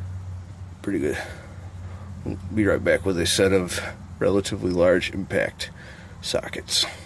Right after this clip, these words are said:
Breaker bar hooked up to it. It is a one and one sixteenths. I had a one inch and a one and a quarter.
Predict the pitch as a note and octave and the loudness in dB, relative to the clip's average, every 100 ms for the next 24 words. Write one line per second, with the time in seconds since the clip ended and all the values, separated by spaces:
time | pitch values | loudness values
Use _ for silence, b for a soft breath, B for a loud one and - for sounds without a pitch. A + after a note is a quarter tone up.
0 | B B B - - - _ _ _ C3 | B B B -18 -18 -20 _ _ _ -10
1 | B2+ B2 B2+ B2 B2+ - A#2+ - B2 B2+ | -2 8 10 12 10 10 6 8 8 8
2 | - - B2 B2 A#2+ A#2+ A#2+ A#2 - b | 4 2 8 10 12 12 12 10 8 b
3 | b b b b - - A2+ C3 C3 C3+ | b b b b -16 6 12 12 12 10
4 | B2 A#2 A#2 B2 A#2+ B2+ - - B2+ B2+ | 10 10 10 10 8 4 4 6 8 8
5 | - A2+ B2 A2 G#2 A2+ A#2+ B2 B2 - | 8 8 12 12 12 12 12 10 8 6
6 | - A2 G2+ A2 A2+ G#2+ - A#2+ A#2+ A#2+ | 4 8 10 10 8 6 6 8 10 10
7 | A#2 | 6